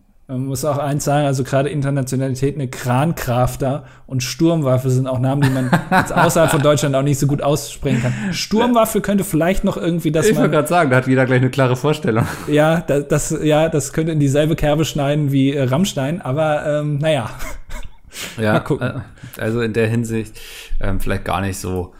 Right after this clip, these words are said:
Speaker 2: doofe Namen. Wir hatten uns letzte Woche gefragt, weil Malte meinte ja, wir sollen uns bitte nicht immer so sehr über Dennis Klose, den Moderator von Ups, die
Speaker 1: Danny
Speaker 2: Pannenshow.
Speaker 1: Klose,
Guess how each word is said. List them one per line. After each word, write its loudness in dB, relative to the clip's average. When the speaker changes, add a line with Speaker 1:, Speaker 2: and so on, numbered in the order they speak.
Speaker 2:
doofe -6
Namen. -2
Wir -2
hatten -2
uns 0
letzte -2
Woche -4
gefragt, -8
weil 0
Malte -2
meinte 0
ja, 0
wir -8
sollen -2
uns -6
bitte -4
nicht -4
immer -6
so -8
sehr -4
über -6
Dennis 0
Klose, -2
den -4
Moderator -2
von -8
Ups, -12
die -6
Speaker 1:
Danny 4
Speaker 2:
Pannenshow. 0
Speaker 1:
Klose, 2